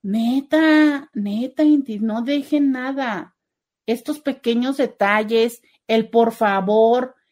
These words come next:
carajo. Oye, dame, me, me, me pasa la sal, por favor.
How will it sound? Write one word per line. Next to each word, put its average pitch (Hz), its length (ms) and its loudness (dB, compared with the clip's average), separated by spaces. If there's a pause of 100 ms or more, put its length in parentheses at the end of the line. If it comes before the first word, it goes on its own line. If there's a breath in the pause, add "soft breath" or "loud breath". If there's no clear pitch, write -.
(120)
carajo. 208 1000 -2
Oye, 240 400 -4 (200)
dame, 285 360 2
me, 294 260 4
me, 247 200 -2
me 240 180 -2
pasa 302 340 -4
la 415 140 -2
sal, - 340 -4
por 233 200 -4
favor. 226 580 -2